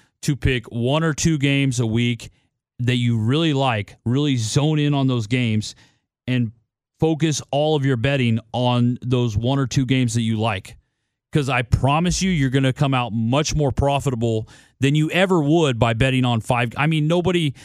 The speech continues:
no professional bets on five games a week. They just don't do it.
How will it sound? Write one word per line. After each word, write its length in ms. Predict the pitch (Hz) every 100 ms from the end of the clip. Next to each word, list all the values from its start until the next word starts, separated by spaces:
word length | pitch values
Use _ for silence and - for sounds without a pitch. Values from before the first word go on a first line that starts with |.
| -
no 180 | 147 196
professional 880 | 202 202 - 147 151 170 185 185 - - _ _ -
bets 380 | 107 135 143
on 180 | 147 131
five 300 | 113 127 120
games 260 | 113 117 101
a 60 |
week. 240 | 104 117 -
They 100 | 120
just 160 | 113
don't 200 | - 117
do 200 | 104 120
it. 160 | 101 104